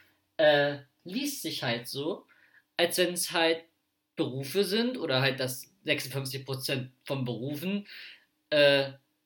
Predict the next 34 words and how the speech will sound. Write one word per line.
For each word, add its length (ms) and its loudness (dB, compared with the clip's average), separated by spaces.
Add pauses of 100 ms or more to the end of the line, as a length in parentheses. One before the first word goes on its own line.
(160)
dass 160 -4
es 100 -6
dort 220 6
nicht 160 -8
möglich 500 -6
ist, 520 -4
ähm, 500 -2 (560)
von 180 -2
der 140 2
Tätigkeit 680 2
her 240 -8 (800)
mobiles 520 0
Arbeiten 600 2
oder 340 -2
Homeoffice 400 -4
machen 260 -6
zu 140 -10
können. 300 -16 (720)
Da 80 0
ist 100 -2
jetzt 220 -6
nicht 400 -6
davon 220 -2
die 80 -4
Rede, 300 -2
dass 320 -6
es 60 -12
halt, 200 0 (600)
dass 140 -8
es 60 -6
halt 140 0
kein 180 0
Netz 280 -2
gibt. 360 -10